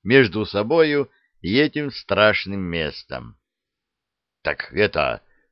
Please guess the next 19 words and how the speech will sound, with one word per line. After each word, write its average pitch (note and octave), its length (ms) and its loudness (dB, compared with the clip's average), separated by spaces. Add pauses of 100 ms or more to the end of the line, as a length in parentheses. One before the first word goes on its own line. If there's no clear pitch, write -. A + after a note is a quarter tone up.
у G#2+ 180 -4
Перчёного G#2 760 0
рыжьё F2+ 520 0
лежит. A#2+ 600 -4 (440)
Ну, A#2 280 -2
то, C#3 200 4
что A2 180 -2
в G2 60 -6
деревне G#2+ 460 0
взяли. D2+ 540 0 (360)
Забрать F2+ 600 -4
бы G#2 140 0
надо". G#2 500 -2 (920)
"Иди C3 420 -2
и G#2+ 260 -2
возьми, A2 760 2 (340)
раз A#2 300 2 (160)
смелый G#2 480 -2
такой", — G2 600 -2